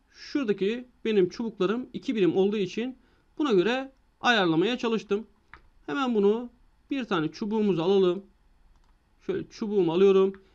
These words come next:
Shift tuşu basılıyken bir de dilimimi alıyorum. Hizala diyorum arkadaşlar.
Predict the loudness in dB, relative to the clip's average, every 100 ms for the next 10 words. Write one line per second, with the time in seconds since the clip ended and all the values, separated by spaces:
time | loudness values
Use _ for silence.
0 | _ -16 -4 -2 -2 -4 -6 -6 -4 -4
1 | -2 0 0 0 0 0 -2 -6 -14 _
2 | _ _ _ _ 0 2 2 2 2 2
3 | 2 -2 -12 _ _ _ _ _ _ -2
4 | 2 2 2 0 0 0 0 0 -2 -2
5 | -4